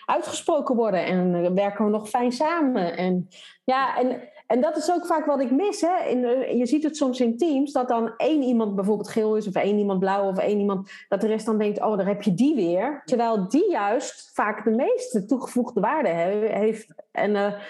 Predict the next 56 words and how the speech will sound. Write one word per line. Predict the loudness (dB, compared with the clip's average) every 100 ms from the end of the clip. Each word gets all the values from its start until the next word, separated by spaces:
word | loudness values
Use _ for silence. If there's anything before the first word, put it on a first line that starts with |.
| -18 -4
en | -2
dat | 0 2
zie | 2
ik | 2
ook | 0
vaak | -2 0
in | 0
die | 0
teamtrainingen, | 2 0 0 0 0 0 0 0
dat | 0 0
je | -4 -6 _ -4
ook | 0 2
die | 2
persoon | 0 0 0 0
aanspreekt, | 0 -2 0 0 2
maar | 2
ook | 0
tegen | 0 2 0
de |
rest. | 0 0 -2
"Ja, | 0
maar | 2 2
jongens, | 2 0 0 0
als | -2 0
er | 0
iets | 2
moet, | 2 2 0 -12 -2
nou, | 0 0
afgemaakt | -2 0 2 2 2
worden, | 2 2 -2 -8 -20 _
dan | 0 2
is | 0 -2 -2
blauw, | 0 2 2 0 0
daar | -2
kun | 0 0
je | 2
van | 0 0
op | 0
aan, | 0 0
hè. | 0 0
Die | 2
maakt | 0 -2
het | 0
af. | 0 0
Sterker | -2 -2 0 0
nog, | -2 -2
die | -4
is | -2
misschien | -4 -2 0
nog | 0
wel | 0
eerder | 0
klaar | 0 0
dan | 0
jij | 0 0
denkt. | 0 0 -2 -4 -16